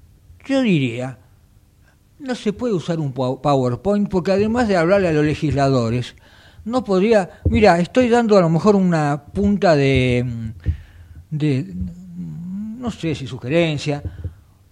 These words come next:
para explicarle a la ciudadanía que lo que no hizo Macri en su primer disertación, en el, en el discurso inaugural,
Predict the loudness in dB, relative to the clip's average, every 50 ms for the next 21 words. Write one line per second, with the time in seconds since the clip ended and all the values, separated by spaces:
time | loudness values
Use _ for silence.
0 | _ _ _ _ _ -6 -4 -2 -2 -4 -4 -4 -6 -4 -2 -2 -2 0 0 0
1 | 0 -2 -2 -2 -2 0 0 2 2 2 4 4 4 4 2 2 0 0 -2 -6
2 | -12 -20 -20 -20 -20 _ -20 -6 -2 2 2 4 2 2 0 0 0 0 0 0
3 | -2 -6 -4 -2 0 2 2 2 2 2 2 4 4 4 2 2 0 0 -2 -2
4 | 0 -2 -4 -4 -2 -2 0 2 4 4 4 2 0 -4 -10 -20 _ -4 -4 -2
5 | -2 -2 -4 -4 -4 -6 -2 0 2 2 2 2 0 0 0 -2 -2 -2 -2 -2
6 | -4 -4 -4 -4 -6 -6 -6 -6 -6 -8 -4 -2 -2 -2 0 0 0 2 2 4
7 | 4 4 4 4 2 2 0